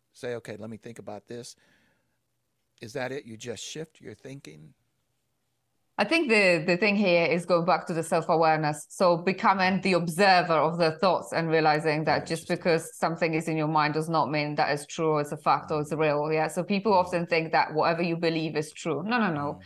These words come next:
Speaker 1: Mm, mm.
Speaker 2: Belief is a thought that you thought enough times, or
Speaker 1: Mm.
Speaker 2: you heard when you were a child and it got really stuck in the
Speaker 1: Mm.
Speaker 2: subconscious. And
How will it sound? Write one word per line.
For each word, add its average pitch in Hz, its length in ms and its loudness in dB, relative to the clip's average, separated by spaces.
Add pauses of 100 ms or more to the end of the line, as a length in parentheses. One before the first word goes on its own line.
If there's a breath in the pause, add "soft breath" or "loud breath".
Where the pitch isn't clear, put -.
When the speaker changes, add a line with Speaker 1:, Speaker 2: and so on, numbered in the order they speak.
Speaker 1:
Mm, - 60 -20
mm. - 80 -12
Speaker 2:
Belief 208 360 4
is 190 120 -2
a 180 80 2
thought 180 340 2
that 156 140 2
you 160 80 0
thought 156 340 0
enough 151 300 0
times, 160 640 0
or 170 400 6
Speaker 1:
Mm. - 80 -8
Speaker 2:
you 160 240 0
heard 175 320 4
when 156 160 -2
you 151 80 0
were 151 140 4
a 151 60 -2
child 143 440 4
and 147 100 -2
it 143 60 -4
got 156 140 0
really 151 180 0
stuck 151 300 -2
in 151 40 -4
the 151 80 -4
Speaker 1:
Mm. 151 40 -8
Speaker 2:
subconscious. 160 480 -4
And 165 140 -6